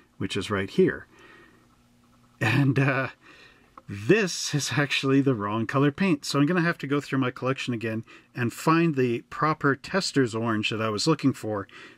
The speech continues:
the eleven twenty-seven. But the good news is, because I used the flat paint first, this actually works as a good primer base coat for the orange. So I'll only have to paint one coat of orange over top of this,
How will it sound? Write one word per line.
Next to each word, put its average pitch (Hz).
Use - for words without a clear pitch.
the 135
eleven 127
twenty-seven. 98
But 160
the 160
good 185
news 147
is, 156
because 143
I 135
used 127
the 113
flat 156
paint 131
first, 151
this 156
actually 147
works 127
as 104
a 110
good 117
primer 143
base 120
coat -
for 127
the 117
orange. 120
So 135
I'll 160
only 165
have 143
to 127
paint 135
one 135
coat 135
of 113
orange 147
over 110
top 113
of 107
this, 120